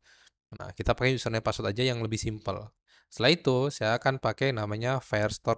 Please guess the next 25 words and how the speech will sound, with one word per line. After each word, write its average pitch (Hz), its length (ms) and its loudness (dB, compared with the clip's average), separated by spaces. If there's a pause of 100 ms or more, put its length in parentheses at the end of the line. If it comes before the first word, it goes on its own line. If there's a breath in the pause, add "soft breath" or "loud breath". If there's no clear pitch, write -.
Database 101 460 -4
nih, 107 220 -10
ya 98 80 -8
kan. 98 120 -6
Ini 160 180 -8
letaknya 151 400 2
di 143 140 4
atas 147 280 0
nih, 104 120 -6
di 107 100 -2
atasnya. 110 320 -4
<laughs> 113 360 -2 (540 loud breath)
Jadi, 131 180 0 (680 soft breath)
eh, 113 140 2
kalau 135 260 12
yang 131 160 4
bisa 131 200 6
pakai 131 260 4
ini 175 100 4
coba, 143 480 8 (200)
eh, 117 160 2
beralih 120 280 6
ke 131 140 0
Firestore 113 460 2
gitu. - 180 -12